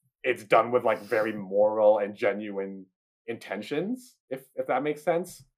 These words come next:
Um, there's a whole conversation to get into about that, but that's, I'll leave that out because that's a whole other can of worms to open. Um, but anyways, Green Mile is a movie that really does move me and makes me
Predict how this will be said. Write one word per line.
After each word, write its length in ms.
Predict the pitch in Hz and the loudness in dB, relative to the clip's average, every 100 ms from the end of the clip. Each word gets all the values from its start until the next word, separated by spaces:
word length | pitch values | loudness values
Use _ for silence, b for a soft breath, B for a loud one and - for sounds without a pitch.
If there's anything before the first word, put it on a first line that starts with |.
| _ _ _ | _ _ _
Um, 520 | 123 123 113 104 98 - _ _ | 8 10 10 6 -4 -16 _ _
there's 140 | 160 | 4
a 40 | - | 6
whole 100 | - | 6
conversation 340 | 156 135 120 | 4 2 -2
to 40 | |
get 120 | 117 104 | 0 0
into 200 | 104 110 | 0 2
about 220 | 101 - | 2 2
that, 220 | 95 95 | 0 -2
but 80 | 101 | -4
that's, 320 | 95 - - _ | -6 -6 -20 _
I'll 160 | 104 101 | -2 0
leave 180 | 95 92 | -2 -4
that 140 | 92 | -2
out 200 | 92 92 | -2 -2
because 260 | - 95 101 | -6 -8 -6
that's 280 | 95 - _ _ - | -8 -10 _ _ -8
a 60 | 95 | -4
whole 280 | 110 104 | 0 0
other 140 | 92 90 | 0 -4
can 180 | - 95 | -4 -6
of 100 | 85 | -6
worms 220 | 85 85 | -12 -14
to 60 | - | -20
open. 240 | 90 92 98 _ _ _ _ | -20 -20 -20 _ _ _ _
Um, 260 | 127 117 117 | 4 6 6
but 100 | 170 | 4
anyways, 340 | 175 147 127 - | 6 6 4 2
Green 240 | 120 190 220 | 0 2 4
Mile 500 | 170 165 165 165 - | 6 8 8 8 4
is 260 | 147 127 - | 2 2 0
a 60 | 131 | -4
movie 300 | 131 135 139 | -2 -2 2
that 260 | 123 117 | 4 4
really 340 | 117 131 127 - _ _ | 4 2 2 -6 _ _
does 220 | 120 120 | 0 0
move 260 | 104 107 110 | -2 -8 -6
me 180 | 117 117 | -6 -4
and 200 | 110 110 | -4 -2
makes 200 | 120 - | -4 -2
me 260 | 127 117 | -4 -4